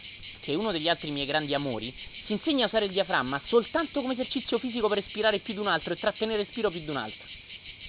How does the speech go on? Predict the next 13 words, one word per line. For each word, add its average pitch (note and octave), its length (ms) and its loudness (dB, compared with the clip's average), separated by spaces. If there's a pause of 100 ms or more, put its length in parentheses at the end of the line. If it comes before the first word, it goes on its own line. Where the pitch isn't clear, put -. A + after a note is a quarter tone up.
(140)
Nessuno C4+ 340 2
nell'apnea F3 400 4
ti D3 60 -8
dice D#3 200 -2
che C#3 60 -2
il C3+ 80 -2
diaframma D#3+ 380 2
è C#3 40 2
la C3+ 100 2
sede D3 220 -4
delle C#3+ 180 -2
emozioni C#3+ 380 -2
bloccate. B2 560 -2